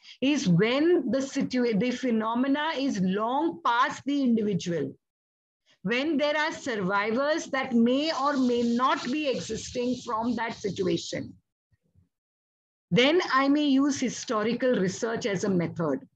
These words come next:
But when I'm using artifacts in ethnomethodology,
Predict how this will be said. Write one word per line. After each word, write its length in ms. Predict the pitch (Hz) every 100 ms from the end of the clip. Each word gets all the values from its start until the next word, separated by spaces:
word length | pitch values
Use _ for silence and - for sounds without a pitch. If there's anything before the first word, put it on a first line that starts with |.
| _ _ _ - -
But 140 | 262
when 160 | 269 294
I'm 200 | 330 320
using 520 | 262 285 294 370 392 -
artifacts 880 | 208 214 302 320 - 294 294 349 -
in 160 | 302 294
ethnomethodology, 1300 | 269 247 254 226 190 190 180 170 165 202 214 277